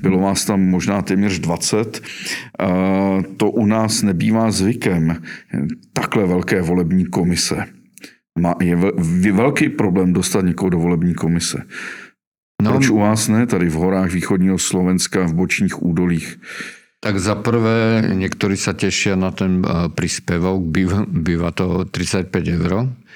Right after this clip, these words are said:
Speaker 2: za to členstvo, a za druhé je to taká tiež sociálna záležitosť. Je to zábava na tej dedine.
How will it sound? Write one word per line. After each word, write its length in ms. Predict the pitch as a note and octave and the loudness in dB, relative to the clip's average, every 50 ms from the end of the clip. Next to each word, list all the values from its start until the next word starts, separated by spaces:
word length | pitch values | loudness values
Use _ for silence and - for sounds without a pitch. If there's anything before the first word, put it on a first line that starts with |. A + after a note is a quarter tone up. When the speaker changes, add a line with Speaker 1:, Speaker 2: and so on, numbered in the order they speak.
| - - - - - - _ _ _ _ _ _ _ - | -20 -20 -20 -20 -20 -20 _ _ _ _ _ _ _ -4
Speaker 2:
za 560 | G#2 F2+ G2 F#2+ F#2 F#2 F#2 F#2 F#2 F#2 G2+ G2 - | -2 0 0 2 2 2 2 0 0 -2 -2 -4 -2
to 240 | - G2 F#2+ F#2 | -2 0 0 -2
členstvo, 800 | F#2+ - - G#2 G2 F#2+ F#2 - - - - G#2 G2 F#2+ F#2+ F#2+ | -2 -2 -2 0 0 -2 -2 -4 -8 -6 -4 -2 0 0 0 0
a 120 | G2 G2+ F#2 F#2 F#2 F2+ F2+ F2+ F2+ F2 F2 F2 F2+ - - - - F3 - F#2 F#2 | 0 0 0 0 0 0 0 0 0 0 0 -2 -2 -4 -4 -6 -6 -4 -2 -2 -2
za 160 | F2 F2 F#2+ F#2+ | 0 0 0 0
druhé 380 | F2 F#2+ G2 G2+ G2 G2+ G#2 G2 | 0 0 0 0 0 0 0 -2
je 140 | - - G2+ | -2 -4 -6
to 20 | D#2+ | -4
taká 240 | - F#2+ - - F#2+ | -4 -4 -4 -4 -4
tiež 220 | F#2+ - G#2+ G#2 F#2+ | -2 -2 -2 -2 0
sociálna 920 | - - - - - G2 F2 - - - F#2+ F#2 F#2 F#2 F#2 F2+ F2+ F2 D#2+ | -2 -4 -4 -4 -4 -4 -4 -4 -2 -2 0 0 0 0 0 0 0 0 0
záležitosť. 760 | F2 F2 F2 F2 F2 F2 E2+ F2+ - - - F2+ E2+ D#2+ - - | 0 0 0 0 0 0 0 -2 -2 -2 -4 -4 -4 -4 -6 -4
Je 160 | - G#2+ A2 G#2 | -4 -4 -2 -2
to 160 | - A2+ G#2 G2+ F#2+ F2 F2+ | -2 -2 -2 -2 -2 -2 -2
zábava 720 | E2 D#2 F2+ F2 E2+ D#2+ F2 F2 F2+ F#2 F#2 F#2+ - - F#2+ | -2 -2 0 0 0 0 0 0 0 0 -2 -2 -4 -4 -4
na 160 | - E2+ E2 | -4 -2 -2
tej 220 | E2 - F#2+ F2 - | -2 -2 -4 -2 -2
dedine. 480 | - - - - - E2+ E2+ - - | -2 -2 -2 -2 -2 -4 -4 -6 -8